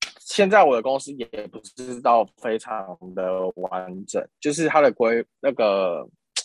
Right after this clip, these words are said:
体制、呃，制度不是到很完整。因为我，我们是因为人不够，所以我才被拉去做那些事情。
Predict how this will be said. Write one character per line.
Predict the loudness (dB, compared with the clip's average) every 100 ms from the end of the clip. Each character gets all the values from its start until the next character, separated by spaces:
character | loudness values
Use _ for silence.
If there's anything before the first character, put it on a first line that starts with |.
| _ _ _ _ _ _
体 | -8 -8
制、 | -4 -4 -6 _ _
呃， | -6 -2 0 0 0 -2 -4 -10 _ _
制 | 0 2
度 | 6 4 4 -4 _ _ _ _ _
不 | -4
是 | 2 4
到 | 4
很 | 2
完 | -4 -6 -4
整。 | -6 -6 _ _ _ _ _ _
因 | 6
为 | 8
我， | 8 4 -2 -16 _ _
我 | 2 6 8
们 | 8 4
是 | 4
因 | 2
为 | 4
人 | 4
不 | 2 -4
够， | -2 -2 -2 _ _
所 | _ 2
以 |
我 | 2 0
才 | -4 -4 -4 -4 -6 -8 0
被 | 0
拉 | 2 2 0
去 | -4
做 | -10 -8
那 | -8 -12
些 | -14
事 | -12 -10
情。 | -12